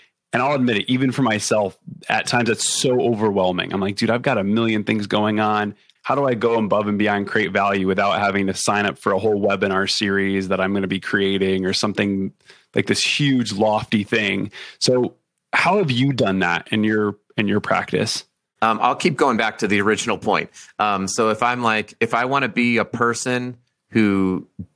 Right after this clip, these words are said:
Speaker 2: does something with excellence, and if I wanna do it consistently, then in this case,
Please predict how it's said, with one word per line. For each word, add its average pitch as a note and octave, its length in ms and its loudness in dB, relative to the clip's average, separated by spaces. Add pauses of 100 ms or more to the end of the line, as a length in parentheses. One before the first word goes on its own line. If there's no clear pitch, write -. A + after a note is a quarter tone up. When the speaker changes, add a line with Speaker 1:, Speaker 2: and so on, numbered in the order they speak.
(120)
Speaker 2:
does G#2 220 2
something G#2+ 340 -2
with G#2+ 140 -2
excellence, E2+ 500 -2
and F#2+ 80 2
if F#2 100 -2
I F#2 40 0
wanna F#2 240 0
do F#2+ 140 2
it F#2 80 -4
consistently, F#2 800 -2 (360)
then F#2+ 500 2
in G#2+ 120 0
this E3 160 0
case, G2+ 540 -2